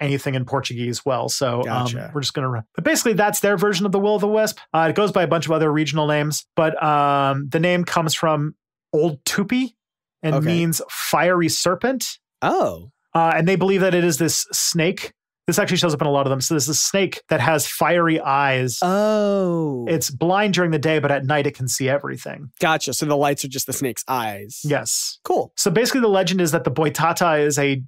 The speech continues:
Speaker 1: giant snake, usually an anaconda,
Speaker 2: Mm-hmm.
Speaker 1: that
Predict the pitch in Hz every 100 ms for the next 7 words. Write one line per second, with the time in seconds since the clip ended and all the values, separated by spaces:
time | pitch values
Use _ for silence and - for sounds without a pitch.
0 | - 175 160 151 - 151 147 - 156 147
1 | 170 151 139 139 135 - 127 151 180 180
2 | - 165 156 135 131 - 151 151 165 147